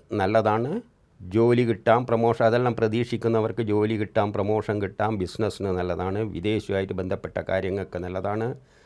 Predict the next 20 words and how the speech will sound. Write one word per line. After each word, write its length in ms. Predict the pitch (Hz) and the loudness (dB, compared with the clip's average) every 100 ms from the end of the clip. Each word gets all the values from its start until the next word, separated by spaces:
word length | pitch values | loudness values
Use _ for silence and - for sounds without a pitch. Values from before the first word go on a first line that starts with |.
| _ _ - | _ _ -2
പൊതുപ്രവർത്തനങ്ങൾക്ക്, 960 | 104 110 113 101 - 104 98 98 101 | 0 2 2 0 -2 -2 0 0 0
രാഷ്ട്രീയക്കാർക്കെല്ലാം 1120 | 104 95 92 104 95 - 95 - 95 117 139 131 | 4 4 2 0 -2 0 0 0 -2 2 2 2
നല്ല 220 | 104 98 | 0 0
ദിവസമാണ്. 680 | 95 92 98 101 101 135 214 _ _ _ _ _ _ _ _ _ _ _ _ 127 | -2 -2 -2 -2 -2 -2 -6 _ _ _ _ _ _ _ _ _ _ _ _ 0
എന്തെങ്കിലും 540 | 123 123 120 120 120 - _ _ - | 2 2 2 2 0 -2 _ _ -6
ഷെയർ 280 | - 120 113 | 4 6 6
മാർക്കറ്റിലെല്ലാം 680 | 120 117 110 110 113 107 107 | 4 2 2 0 2 2 2
നിക്ഷേപിക്കാൻ 540 | 98 113 110 104 107 | 4 4 4 2 2
ഉദ്ദേശിക്കുന്നുണ്ട്, 680 | 101 98 95 101 107 98 98 | 2 2 0 0 0 2 2
എല്ലാം 420 | 95 101 143 143 | 2 2 2 4
നല്ല 240 | 101 101 | 2 2
ദിവസമാണ്. 720 | 104 95 95 95 92 101 175 214 _ _ | 0 0 -2 -2 0 -2 -4 -6 _ _
ഈ 260 | 92 98 107 _ _ - | -6 -4 -6 _ _ 0
ആഴ്ച 340 | 101 104 - | 2 2 0
നല്ലതാണ്. 500 | 98 90 90 87 76 - | -2 -2 -4 -4 -6 -6
നല്ല 220 | 101 104 127 | -2 2 2
ദിവസമല്ല, 500 | 117 117 151 113 143 | 2 2 0 2 0
നല്ല 340 | 113 127 - | 0 -2 0
ആഴ്ച 380 | 104 113 127 127 | 4 6 6 4
മുഴുവൻ. 400 | 143 120 117 82 | 2 2 2 0